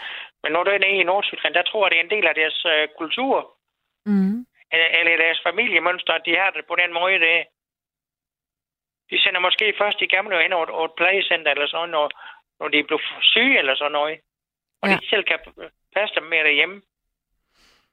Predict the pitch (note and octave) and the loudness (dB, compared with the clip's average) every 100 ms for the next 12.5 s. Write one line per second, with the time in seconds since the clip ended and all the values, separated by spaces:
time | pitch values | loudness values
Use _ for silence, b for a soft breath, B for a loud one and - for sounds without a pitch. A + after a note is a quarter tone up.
0 | _ _ _ _ _ - - _ _ _ | _ _ _ _ _ -20 -20 _ _ _
1 | A#3+ - C4+ - C#3 A#3+ D3+ G3+ A3+ F#3 | 0 2 -2 -2 -2 0 2 0 -2 -2
2 | D3+ - E3+ A#3 G#3+ F3+ F#3 G#3+ F3+ G#3 | 0 2 0 0 0 0 0 -2 -2 0
3 | G3+ F#3+ F3+ E3+ G3+ G3 F#3 F#3+ F3+ F#3+ | 2 2 2 2 2 0 0 0 0 0
4 | G#3+ F#3+ F#3 G3+ F3+ E3 F3+ _ _ _ | -2 -4 -4 0 0 0 -6 _ _ _
5 | _ _ _ _ _ _ _ _ G#3+ A3 | _ _ _ _ _ _ _ _ 2 2
6 | C4+ _ _ _ _ _ _ - D#3+ F3+ | 0 _ _ _ _ _ _ -4 2 2
7 | G#3+ G#3+ F#3 F#3 E3+ - F#3 F3+ D#3+ A#3 | 2 0 0 -4 -6 -2 2 2 0 0
8 | A#3+ D#3 - B B - E3 F3 F#3+ F#3+ | 2 0 0 B B 0 2 4 2 2
9 | C4 D#3+ - - - _ _ _ - _ | 0 -2 -2 -10 -20 _ _ _ -20 _
10 | _ F3+ F#3 F3 G#3+ F#3 G#3+ A#3 E3+ C#3 | _ -2 0 0 0 0 0 -2 -4 -6
11 | C3+ _ _ _ _ _ C#3 - F3+ A3+ | -6 _ _ _ _ _ -8 0 0 0
12 | F#3+ F3 E3 D#3+ | 0 0 0 -2